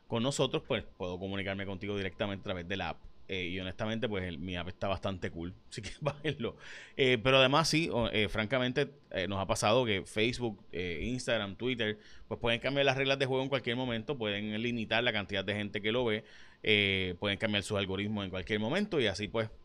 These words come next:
eh, como les decía, o sea, antes yo podía enviarte directamente una lista de las noticias importantes a tu Messenger y tú decías si lo abrías o no, y ahora no, no, no puedo hacerlo. Eh, y es un ejemplo de cómo Facebook cambió las reglas.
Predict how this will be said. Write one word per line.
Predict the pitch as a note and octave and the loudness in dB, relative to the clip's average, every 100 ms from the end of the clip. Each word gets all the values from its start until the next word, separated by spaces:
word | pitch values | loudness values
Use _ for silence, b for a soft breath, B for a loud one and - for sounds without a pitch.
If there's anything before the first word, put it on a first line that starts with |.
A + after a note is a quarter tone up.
| - | -12
eh, | - | -8
como | - A2 | -2 0
les | G#2 | 0
decía, | G2 - F3+ A#2+ | 0 0 2 2
o | |
sea, | A2+ - | 2 0
antes | A2 A2 | 0 -2
yo | A#2+ | -2
podía | A2+ A#2+ | -2 0
enviarte | A#2+ A#2+ A2+ G#2 - | 0 0 0 0 -2
directamente | A#2 F#2+ - G#2 G#2 G2+ G#2+ G2 B B - | 0 -2 -2 -4 -4 -4 -4 -4 B B -6
una | A2 G#2+ | 2 4
lista | A#2 - - G#2+ - | 2 0 0 0 0
de | G#2 G2+ | -4 -4
las | F#2 | -2
noticias | F2+ F#2+ G#2+ | -4 -4 -2
importantes | G#2+ A2 G#2 A2 A2 | -2 -4 -2 -2 0
a | G#2 | 0
tu | G2+ | 0
Messenger | A2 D3 C#3+ A#2+ A2+ | -2 -2 -2 -2 -2
y | F2+ | -4
tú | F#2+ | -4
decías | F#2+ A2 G#2 | -4 -2 -4
si | A2 | -2
lo | G#2 | 0
abrías | G2 F#2+ G2 G#2+ | 0 0 0 0
o | B2+ | 0
no, | A#2 - B B - | -2 -4 B B -6
y | G#2 | 0
ahora | G2+ | 0
no, | G#2 | 0
no, | F2 | -4
no | F#2 F#2+ | -6 -4
puedo | G2 | -4
hacerlo. | F#2+ E3+ F3+ G2+ - - | -2 -2 -4 -8 -12 -14
Eh, | - C2+ | -12 -8
y | G2+ G2+ | -4 -4
es | |
un | G2+ | -2
ejemplo | A2 A#2 A2 B2+ A#2+ - - | -2 -2 0 0 0 -2 -8
de | G2+ G2+ | -6 -4
cómo | F#2+ G2+ | -4 -4
Facebook | A2+ G#2 B2+ | -4 -6 -6
cambió | - F#2+ F#2+ | -8 -6 -4
las | F#2+ | -2
reglas. | A2+ C3+ G#2 G2 | -2 -2 -2 -6